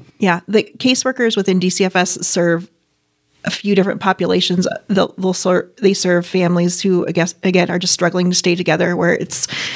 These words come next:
not necessarily there's a need for a removal, but we need to help strengthen this family. They serve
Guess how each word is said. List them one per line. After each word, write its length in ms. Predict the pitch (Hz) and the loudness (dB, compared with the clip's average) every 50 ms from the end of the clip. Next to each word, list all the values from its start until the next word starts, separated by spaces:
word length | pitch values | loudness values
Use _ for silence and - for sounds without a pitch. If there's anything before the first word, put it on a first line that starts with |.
| - - - | -10 -6 -2
not 160 | 185 - - | -2 -2 0
necessarily 540 | 196 190 - 208 - 185 185 185 180 180 175 | 0 -2 -2 -2 -2 0 0 2 2 2 2
there's 220 | 175 175 165 175 | 2 0 -2 -2
a 120 | - - | -2 -2
need 220 | 175 175 175 175 170 | 0 0 0 0 0
for 140 | - 180 170 | 0 0 0
a 40 | |
removal, 420 | 170 170 170 170 170 165 175 180 180 | 2 2 2 2 0 0 0 -2 0
but 200 | 180 170 - - | 0 -2 -2 0
we 140 | 175 175 175 | 0 0 0
need 240 | 170 170 180 175 | 2 0 0 0
to 80 | 190 170 | 0 0
help 200 | 185 185 170 - | 0 0 0 0
strengthen 500 | - - - 156 151 180 - - 175 175 | -2 -2 0 0 -2 -2 -2 -2 0 0
this 180 | 185 - - - | 0 0 -2 -2
family. 440 | - 175 175 180 180 190 196 196 - - - - - - - - - | 0 0 0 2 2 2 0 0 -2 -6 -12 -10 -10 -12 -12 -14 -8
They 240 | - 202 185 202 196 | -4 0 2 2 2
serve 600 | - - - 143 147 185 190 196 202 202 214 - | 0 -2 -2 0 2 2 2 2 0 -4 -12 -16